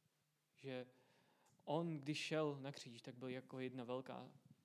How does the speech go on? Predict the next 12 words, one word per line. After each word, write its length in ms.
skrvavená 760
rána. 340
A 120
s 80
každou 520
tu 160
ránu, 280
kterou 300
dostával, 580
tak 200
viděl 200
tebe. 240